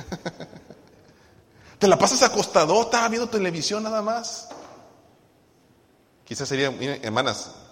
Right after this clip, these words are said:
la próxima vez va a llegar su esposo y va a decir, "Hola, amor, ya llegué". "Oh, veo que te falta mucho. ¿En qué te ayudo?". "Siéntate, amor.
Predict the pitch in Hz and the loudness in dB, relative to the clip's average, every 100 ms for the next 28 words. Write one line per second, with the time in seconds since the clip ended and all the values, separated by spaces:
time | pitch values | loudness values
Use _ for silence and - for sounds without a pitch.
0 | - - - - - - 107 123 147 139 | -20 -20 -20 -20 -20 -16 -12 -8 -2 0
1 | 143 139 139 127 156 160 123 117 120 - | 0 0 -2 -4 -4 -2 -4 -4 -8 -12
2 | - - - - - 185 196 196 196 190 | -20 -20 -20 -14 -2 2 2 2 -2 -2
3 | 180 190 165 - - - - - - 156 | -2 -4 -6 -14 -20 -20 -20 -18 -14 -10
4 | 185 165 180 156 135 160 160 170 170 135 | -8 -8 -8 -10 -8 -8 -6 -8 -8 -8
5 | 131 143 - 165 196 175 117 - - - | -8 -8 -6 -4 -4 -6 -8 -16 -20 -20
6 | - - 196 208 - 165 180 | -16 -6 -4 -4 -4 -2 -2